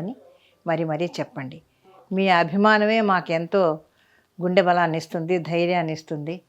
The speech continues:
అర్థమైంది కదండి? మాకు నిండుగా ఉంటుందన్నమాట మీ మంచి మాటలతోటి. మేమందరం కూడా హాయిగా ఆనందంగా ఉంటాం. ఇంకా మంచి వంటలు చేయడానికి ప్రయత్నాలు చేస్తాం. తేలిగ్గా ఉండే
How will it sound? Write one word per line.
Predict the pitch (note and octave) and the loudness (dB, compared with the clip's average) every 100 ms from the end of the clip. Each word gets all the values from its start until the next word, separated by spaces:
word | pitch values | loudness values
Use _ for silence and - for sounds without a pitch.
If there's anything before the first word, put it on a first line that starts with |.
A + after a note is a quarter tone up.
| _ _ _ _ _ _ D#3 | _ _ _ _ _ _ -10
అర్థమైంది | D3 F3 E3 D#3+ D#3 | -6 -4 -4 -4 -4
కదండి? | D#3+ D#3+ G#3 _ _ _ _ _ _ _ _ - F3 | -4 -10 -12 _ _ _ _ _ _ _ _ -6 -2
మాకు | F3+ E3 D3 D3 - F3+ | -2 -4 -6 -8 -6 -2
నిండుగా | G3 G#3+ A3 A3 F3 D#3 - _ _ _ _ _ - F#3+ | 4 6 6 4 2 -4 -14 _ _ _ _ _ -8 -4
ఉంటుందన్నమాట | F#3+ F#3+ E3 E3 D#3 D3+ - - | 0 0 0 0 -4 -6 -10 -8
మీ | F#3 E3+ | -6 -6
మంచి | E3 F#3 E3 | -6 -6 -8
మాటలతోటి. | D#3 E3+ D#3+ F#3+ A#3 A#3+ - _ _ _ | -6 -6 -2 -2 -2 -6 -8 _ _ _
మేమందరం | F3+ E3+ D#3+ E3 F3 E3+ | -4 -2 -2 -4 -6 -6
కూడా | E3+ E3+ D3+ - _ _ _ - | -4 -4 -4 -14 _ _ _ -8
హాయిగా | D#3 E3 E3+ F3 F3 D#3 | -2 0 0 -2 -4 -4
ఆనందంగా | D#3 E3 D#3+ D#3 D#3 C#3+ | -8 -8 -6 -6 -6 -8
ఉంటాం. | C3+ E3 F#3+ _ - - F#3 | -10 -16 -16 _ -20 -12 -4
ఇంకా | G3+ F#3+ | 0 0
మంచి | F3 G3+ B3 | 0 0 2
వంటలు | A3+ A3 G#3 | 4 4 2
చేయడానికి | F#3 F3+ F3+ E3+ D#3+ D3 - _ _ _ _ - | 2 0 0 -2 -6 -10 -12 _ _ _ _ 0
ప్రయత్నాలు | D#3+ D#3 F3+ E3 C#3+ D3 - | 0 0 -4 -2 -4 -8 -8
చేస్తాం. | D#3 D3 - E3+ F#3+ _ G3+ | -6 -6 -10 -16 -16 _ 6
తేలిగ్గా | G3 G#3+ G#3+ F#3+ A#3+ A3 | 8 8 4 4 4 6
ఉండే | G3 | 2